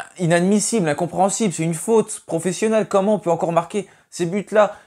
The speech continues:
Ça arrive de marquer des buts contre son camp, il y a des défenseurs, ils défendent, bah, le but,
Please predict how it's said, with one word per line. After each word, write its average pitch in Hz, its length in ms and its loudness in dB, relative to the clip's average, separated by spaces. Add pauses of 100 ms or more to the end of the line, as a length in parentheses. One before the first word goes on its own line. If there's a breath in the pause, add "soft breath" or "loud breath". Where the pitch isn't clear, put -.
Ça 156 160 2
arrive 214 180 4
de 180 80 -2
marquer 175 300 2
des 175 100 2
buts 165 160 -2
contre 170 220 -6
son 175 160 -4
camp, 185 180 -4
il 160 60 -2
y 151 40 0
a 139 40 -2
des 139 180 0
défenseurs, 147 440 -4
ils 147 60 -2
défendent, 147 460 -2
bah, 127 100 2
le 135 60 0
but, 165 320 -4